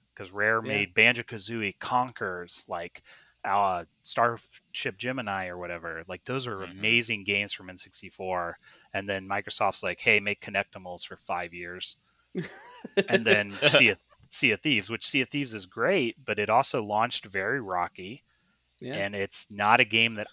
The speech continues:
Speaker 1: I would ever pay for.
Speaker 2: Right.
Speaker 1: I
Speaker 3: Yeah, I
Speaker 1: love
Speaker 3: mean,
Speaker 1: it
Speaker 3: look
Speaker 1: because
Speaker 3: at
Speaker 1: it's
Speaker 3: the
Speaker 1: free and I play with you guys.
Speaker 2: Yep.
Speaker 3: how shitty it was from the very beginning. Like, it
Speaker 2: I mean,
Speaker 3: just
Speaker 2: yeah, it took us
Speaker 3: was
Speaker 2: a year.
Speaker 3: awful.
Speaker 1: Yeah.
Speaker 2: Yeah.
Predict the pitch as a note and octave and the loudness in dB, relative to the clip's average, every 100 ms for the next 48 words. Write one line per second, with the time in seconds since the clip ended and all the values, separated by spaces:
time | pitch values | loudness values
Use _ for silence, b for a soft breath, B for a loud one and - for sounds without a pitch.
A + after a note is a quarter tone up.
0 | - G#2+ C3 A#2 A#2 A#2 - G3+ A3+ - | 0 2 4 4 2 2 0 0 0 -6
1 | C#2 E2+ - _ _ _ _ B2 A#2 A2 | -16 -16 -20 _ _ _ _ -8 -4 2
2 | C3 B2 A2+ A#2 F3 D#3+ A2+ B2 - A#2 | 4 4 4 10 10 10 6 4 6 2
3 | A2+ G#2 F#2+ F#2 D3 E3+ F#3 A#2 G#2 - | 4 2 4 4 4 2 2 2 0 0
4 | A#2+ G#2+ A#2+ F#2 D2+ D#2+ - - _ _ | -4 -2 -6 -6 -10 -12 -12 -14 _ _
5 | _ C3 B2 B2+ - F#2+ - - G2+ G2 | _ -12 -10 -6 0 2 4 2 2 2
6 | F2 C2 E2 E2 - F2 E2+ E2 E2+ E2+ | 0 -2 -6 -4 -4 -6 -10 -10 -6 -6
7 | D#2+ D#2+ D2+ E2 F2 D2 D#2 - D#2+ - | -8 -12 -8 -8 -6 -10 -12 -16 -16 -8
8 | - E3+ G3+ D3 - - - - - C#3+ | -2 0 2 2 -2 -2 -6 -8 -8 -6
9 | G#3+ - - D3+ G#3+ G#3 D#3+ C3 G2+ A2 | -6 -6 -4 2 2 2 0 4 8 8
10 | D#3 D2+ C2 C#2 - _ _ _ _ _ | 6 -4 -10 -14 -18 _ _ _ _ _
11 | - F2+ B2 F3+ | -8 -2 -2 -2